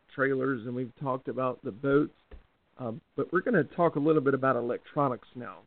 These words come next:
That's, uh, we said it's anybody's game, but they have to leverage, uh, th-, you know, these different elements, uh, to be able to, to make it or win that, that game. And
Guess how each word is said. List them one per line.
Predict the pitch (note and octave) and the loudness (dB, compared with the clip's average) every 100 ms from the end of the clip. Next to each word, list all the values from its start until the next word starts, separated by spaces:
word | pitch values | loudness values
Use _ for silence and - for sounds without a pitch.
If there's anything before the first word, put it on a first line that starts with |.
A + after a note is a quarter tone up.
| _ | _
That's, | D3 C#3+ - | -4 -4 -6
uh, | D3 C#3+ - | -2 -2 -2
we | D3+ D3+ | -4 2
said | D#3+ D#3 | 4 4
it's | D3+ | 4
anybody's | E3+ D3 D3 C3+ A2 | 2 4 4 4 2
game, | D3 D3+ C3+ | 2 4 4
but | A#2 G#2 | 0 -2
they | C#3 D3+ | -2 0
have | D3+ | -2
to | - | -2
leverage, | C#3+ C#3+ D3+ C#3 B2+ A#2+ - _ _ _ _ _ - | -2 2 2 4 2 0 -20 _ _ _ _ _ -4
uh, | A#2+ G#2+ - | -4 -4 -10
th-, | - | -8
you | C#3+ | -4
know, | B2 | -2
these | B2+ C#3+ | -2 0
different | D#3 D3+ - | 0 -2 -2
elements, | D3 E3+ C#3+ G2+ - _ _ G#2 | 2 4 2 -2 -12 _ _ -16
uh, | G#2 - | -14 -12
to | |
be | C3+ C3 | -2 -2
able | B2+ B2+ _ | 0 -10 _
to, | B2+ G#2+ - _ _ _ _ _ _ | -6 -6 -8 _ _ _ _ _ _
to | C#3 | -4
make | C3+ D3 D3 | 2 2 2
it | C#3+ - _ _ _ _ - | 0 0 _ _ _ _ -4
or | A#2 | -2
win | B2 C#3+ C#3+ A#2+ | 2 2 4 4
that, | B2 - - | 2 0 0
that | C3 C3+ A#2 | 0 0 -4
game. | C3+ C#3+ A2 | -6 -6 -8
And | A2 | -14